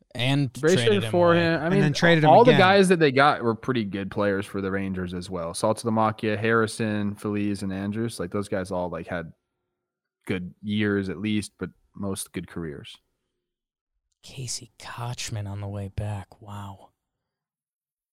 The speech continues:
Speaker 1: Believed in him.
Speaker 2: Ron Mayhay. I played with old Ron Mayhay for a, a
Speaker 1: Yeah?
Speaker 2: spring training or a season. Yeah.
Speaker 1: Slapped it around with <laughs> old Ron?
Speaker 3: Chris Davis
Speaker 2: Oh, I think I liked
Speaker 3: eventually.
Speaker 2: Ron.
Speaker 3: Oh, Elvis Andrus. So that's recent.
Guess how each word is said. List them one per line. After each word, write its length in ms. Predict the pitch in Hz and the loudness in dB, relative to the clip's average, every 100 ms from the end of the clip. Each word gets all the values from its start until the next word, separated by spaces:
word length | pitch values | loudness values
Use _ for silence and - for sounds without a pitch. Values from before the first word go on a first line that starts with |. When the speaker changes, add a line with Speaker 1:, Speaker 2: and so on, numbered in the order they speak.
| _ _ _ _ - | _ _ _ _ -16
Speaker 1:
Believed 400 | 104 104 101 - | -14 -14 -14 -14
in 120 | 104 | -14
him. 320 | 107 104 104 _ _ _ _ _ _ | -16 -20 _ _ _ _ _ _ _
Speaker 2:
Ron 300 | - 127 285 196 | -6 -4 -2 -2
Mayhay. 520 | 120 240 269 180 110 | -2 -2 0 2 2
I 80 | 131 | 2
played 180 | - 139 | 2 4
with 80 | |
old 200 | 110 101 | 4 2
Ron 340 | 98 101 98 98 | 2 0 0 0
Mayhay 500 | 107 98 107 107 123 | -2 -2 -2 0 0
for 200 | - 110 | 0 0
a, 340 | 107 98 82 | 0 0 -2
a 100 | 69 | -4
Speaker 1:
Yeah? 80 | 135 - | -4 -4
Speaker 2:
spring 180 | - - | -4 -4
training 460 | - 113 131 147 | -4 -4 -2 -2
or 80 | 107 | -2
a 60 | 92 | -4
season. 520 | - 120 139 170 185 | -4 -2 -2 -2 -6
Yeah. 520 | 190 220 214 190 98 | -8 -8 -8 -8 -8
Speaker 1:
Slapped 480 | - 151 160 175 - | -8 -4 -2 -2 -4
it 80 | 180 | -2
around 360 | 175 175 202 | -2 -2 -2
with 260 | 185 139 - | -4 -6 -6
<laughs> 40 | |
old 200 | 165 151 139 | -6 -6 -4
Ron? 440 | 135 170 233 240 _ _ _ _ _ _ _ | -6 -6 -10 -12 _ _ _ _ _ _ _
Speaker 3:
Chris 280 | - 175 139 | 2 2 2
Davis 640 | 135 156 170 165 175 - | 2 4 4 4 2 0
Speaker 2:
Oh, 60 | 240 - _ | -6 -8 _
I 60 | - | -8
think 200 | - 147 | -2 2
I 120 | 151 | 4
liked 160 | 156 - | 4 4
Speaker 3:
eventually. 260 | 160 160 156 | 4 4 4
Speaker 2:
Ron. 240 | 156 - | 2 -2
Speaker 3:
Oh, 300 | 131 120 113 | -2 -2 -4
Elvis 320 | 104 110 101 | -6 -8 -8
Andrus. 340 | 113 110 113 117 | -10 -10 -10 -12
So 100 | 120 | -10
that's 180 | 110 - | -12 -12
recent. 420 | 123 110 123 | -12 -10 -12